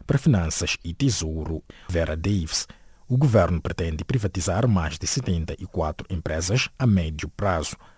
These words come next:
Globalmente, o governo angolano pretende vender a sua participação nessas empresas, a maioria das quais opera no setor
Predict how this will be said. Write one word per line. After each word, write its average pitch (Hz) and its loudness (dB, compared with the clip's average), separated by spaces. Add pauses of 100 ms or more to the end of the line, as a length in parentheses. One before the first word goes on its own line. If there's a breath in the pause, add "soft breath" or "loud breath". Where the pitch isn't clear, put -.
(180 soft breath)
Globalmente, 98 4
o - -6
governo 85 -2
angolano 82 -4
pretende 85 -2
vender 117 0
a 101 2
sua 82 -4
participação - 0 (360 loud breath)
nessas 104 2
empresas, 85 -2 (320 soft breath)
a 151 4
maioria 90 4
das 78 -2
quais 98 0
opera 80 -4
no 85 -2
setor 87 -2